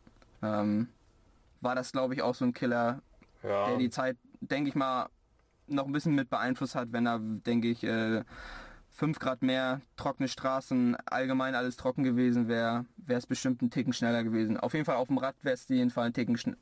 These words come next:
Speaker 1: wär's auf jeden Fall schon ein Ticken schneller
Speaker 2: Ja, alleine,
Speaker 1: gewesen.
Speaker 2: weil halt die anderen auch schneller, also, oder nicht so vorsichtig um die Kurven rumgefahren
Speaker 1: Weil's
Speaker 2: wären.
Speaker 1: allgemein ein schnelleres Radfahren gegeben hätte dann an dem Tag,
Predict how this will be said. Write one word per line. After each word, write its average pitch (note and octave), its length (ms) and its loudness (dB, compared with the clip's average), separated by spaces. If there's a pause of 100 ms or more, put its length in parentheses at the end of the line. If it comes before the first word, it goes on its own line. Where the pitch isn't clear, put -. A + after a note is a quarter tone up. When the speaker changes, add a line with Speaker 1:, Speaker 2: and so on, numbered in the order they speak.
(140)
Speaker 1:
wär's - 240 -2
auf - 200 0
jeden B2 120 2
Fall B2 100 0
schon A#2+ 140 0
ein A#2+ 40 4
Ticken A2+ 220 2
schneller G#2 260 0
Speaker 2:
Ja, G2 60 0
alleine, G2+ 280 0
Speaker 1:
gewesen. G#2 120 0
Speaker 2:
weil G2 140 2
halt F#2 160 -4
die G2 60 0
anderen G2 240 -2
auch E2+ 240 -6
schneller, F2+ 360 -4
also, F2 240 -2 (180)
oder F2+ 200 -2
nicht F#2+ 140 -2
so F#2+ 100 -4
vorsichtig F#2+ 500 -4
um F#2 100 -2
die F#2 80 -2
Kurven F#2+ 300 -6
rumgefahren F2+ 300 -6
Speaker 1:
Weil's B2 180 -2
Speaker 2:
wären. A2 100 -2
Speaker 1:
allgemein B2 420 2
ein B2 60 2
schnelleres B2 360 0
Radfahren A#2+ 360 -2
gegeben A2 320 0
hätte A2+ 220 -2
dann G2+ 140 0
an G2+ 140 0
dem G2+ 180 0
Tag, A2 240 -8